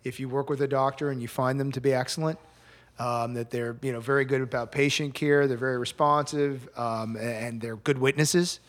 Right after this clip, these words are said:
um, you wanna go with them. I mean, that, that, to me, that's a fair concept for either side to apply.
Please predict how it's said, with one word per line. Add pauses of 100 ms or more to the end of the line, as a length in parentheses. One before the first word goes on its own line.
(340)
um, (200)
you
wanna
go
with
them.
I
mean,
that,
that,
to
me,
that's
a
fair (180)
concept (220)
for
either
side
to
apply.